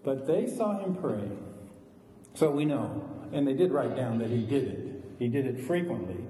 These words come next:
So, uh, Mark, I think, says, "Jesus often went away into lonely places and prayed." So Jesus, as, as we look at Jesus, we learn Jesus prayed.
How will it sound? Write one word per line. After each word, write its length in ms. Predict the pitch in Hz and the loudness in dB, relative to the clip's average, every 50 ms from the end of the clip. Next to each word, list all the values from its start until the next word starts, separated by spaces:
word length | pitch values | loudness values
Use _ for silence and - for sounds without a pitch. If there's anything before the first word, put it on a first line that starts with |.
| - - - - - - - - | -10 -12 -14 -16 -16 -18 -6 -4
So, 80 | - | -2
uh, 500 | 113 107 101 104 101 98 - 104 104 101 - - - - - - - - - - - - - - - - - - | 0 0 0 0 -2 -4 -4 -4 -6 -6 -6 -8 -10 -12 -14 -16 -18 -20 -20 -20 -20 -20 -20 -20 -20 -12 -4 -2
Mark, 300 | 165 175 - - - 110 | 0 0 0 -2 -2 -4
I 40 | 104 | -4
think, 240 | 104 104 98 92 92 | -2 -2 -4 -4 -4
says, 320 | - 107 95 92 90 - - - - - - - - - - - - - - - - - - - - - - | -4 -4 -4 -4 -4 -6 -8 -10 -12 -14 -14 -16 -18 -20 -20 -20 -20 -20 -20 -20 -20 -20 -20 -20 -20 -8 -2
"Jesus 360 | - 151 160 151 143 - 156 151 - | 0 2 4 4 2 0 0 -2 0
often 420 | 170 196 226 226 - - 160 139 131 | 2 2 4 4 2 2 0 0 2
went 180 | 135 131 127 | 2 0 0
away 520 | 123 120 123 120 113 107 107 110 - - - - - - | 2 2 2 2 2 0 -2 -2 -4 -6 -8 -10 -10 -6
into 180 | 131 123 - 135 | -6 -4 -2 0
lonely 460 | 120 117 127 127 123 120 120 120 110 - - | 0 2 2 2 2 0 0 0 0 0 0
places 580 | 123 120 117 104 101 - - 92 92 95 - - - | -2 -2 -2 -2 -4 -6 -6 -8 -8 -10 -10 -8 -6
and 240 | 107 104 104 104 - | -6 -4 -4 -4 -4
prayed." 480 | 113 107 104 98 92 90 87 87 - - - - - - - - - - - - - - - - - - - - - - - - - - - - - | -4 -2 -2 -4 -4 -6 -8 -10 -12 -12 -14 -16 -16 -18 -20 -20 -20 -20 -20 -20 -20 -20 -20 -20 -20 -20 -20 -20 -20 -20 -20 -20 -20 -20 -20 -20 -4
So 160 | - - 143 | 0 0 0
Jesus, 540 | 135 120 170 160 147 - 202 208 208 - - | 0 2 2 2 2 2 0 0 -2 -2 -4
as, 320 | - 139 135 131 - - - - - - - - - | -4 -4 -4 -4 -4 -6 -10 -10 -12 -14 -12 -10 -8
as 80 | 135 | -4
we 120 | 135 135 123 | -2 0 2
look 200 | 123 127 - - | 2 0 0 -2
at 100 | - - | -4 -4
Jesus, 360 | - 120 113 110 113 110 - | -2 -2 0 0 -2 -4 -4
we 200 | - 120 123 - | -4 -2 -2 0
learn 420 | 107 104 - 101 101 - - - - 117 | 0 0 0 -2 -2 -2 -2 -4 -2 0
Jesus 320 | 110 110 110 - - - - | 0 0 0 -2 -4 -4 -2
prayed. 400 | - 240 277 277 - - - - | 0 0 0 0 -2 -2 -4 -4